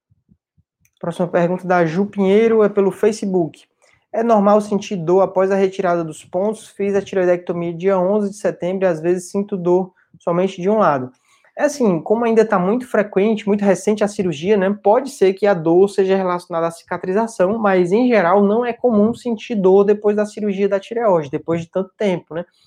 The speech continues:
A maioria dos pacientes a recuperação é muito tranquila,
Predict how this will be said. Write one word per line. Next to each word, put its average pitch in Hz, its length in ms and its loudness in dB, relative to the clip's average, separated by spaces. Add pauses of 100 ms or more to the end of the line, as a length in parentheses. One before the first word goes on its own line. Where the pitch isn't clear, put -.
(160)
A 165 60 -6
maioria 190 240 4
dos 208 100 -8
pacientes 196 480 -2
a 202 60 2
recuperação 190 560 -2
é - 20 -2
muito 190 240 -2
tranquila, 226 540 -2